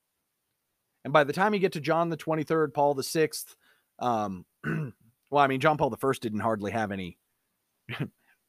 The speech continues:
didn't hardly make it. But by the time you get to them, everybody's kinda shifting a little bit, a little bit, a little bit, and Pope Benedict the sixteenth shifts back, and then you get, and then boom, Francis.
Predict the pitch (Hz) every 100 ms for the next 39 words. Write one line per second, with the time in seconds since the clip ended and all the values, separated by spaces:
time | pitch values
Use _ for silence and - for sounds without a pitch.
0 | _ _ 101 120 117 147 - _ _ -
1 | 139 139 135 131 110 113 151 92 113 _
2 | _ _ - - _ _ _ _ _ _
3 | 135 156 139 147 202 190 170 160 147 170
4 | 135 107 95 _ _ _ _ 160 175 175
5 | 160 175 156 - 185 - 123 117 147 147
6 | 151 143 120 139 139 143 120 117 139 139
7 | 147 139 135 117 127 131 143 139 135 -
8 | 131 135 - 143 143 - 113 120 165 170
9 | - - - - 139 143 143 139 131 135
10 | - 139 143 151 151 - - 160 123 98
11 | 139 127 110 - 60 -